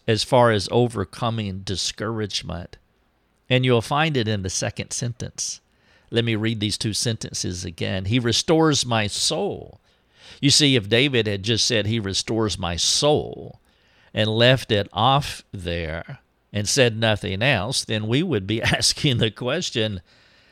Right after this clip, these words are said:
"What meanest thou this, David? How does he restore our soul?" But he, he goes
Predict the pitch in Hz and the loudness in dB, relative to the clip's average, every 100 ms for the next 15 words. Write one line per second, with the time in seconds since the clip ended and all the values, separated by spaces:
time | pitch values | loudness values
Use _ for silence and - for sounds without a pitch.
0 | _ _ 107 113 135 143 139 185 196 135 | _ _ 0 6 6 6 4 6 6 4
1 | 127 113 107 107 107 110 107 113 104 110 | 6 6 6 6 4 4 2 0 0 2
2 | 117 135 170 107 87 92 _ _ _ _ | 2 0 -2 -2 -6 -8 _ _ _ _
3 | _ - 143 151 147 151 175 180 151 127 | _ 2 6 6 6 6 8 6 4 2
4 | 110 101 - 120 110 104 101 98 - 107 | 2 0 0 2 2 4 2 0 0 0
5 | 92 90 95 107 - - 127 107 - - | 0 -4 -4 -4 -2 -2 -2 -2 -10 0
6 | 139 131 143 156 160 120 | 2 6 8 10 8 6